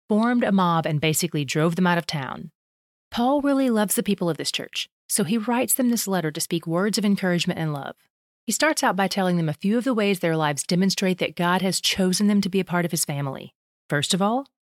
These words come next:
they've received the gospel wholeheartedly, and the Holy Spirit came to them as well. Second,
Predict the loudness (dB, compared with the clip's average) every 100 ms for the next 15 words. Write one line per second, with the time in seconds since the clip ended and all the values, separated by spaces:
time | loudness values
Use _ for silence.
0 | 0 0 2 0 0 0 0 0 0 0
1 | -2 -2 0 2 4 2 2 2 0 -4
2 | -6 -4 0 0 0 -2 0 0 0 0
3 | 0 0 0 0 2 0 -2 _ _ _
4 | _ _ _ _ -4 -2 0 -2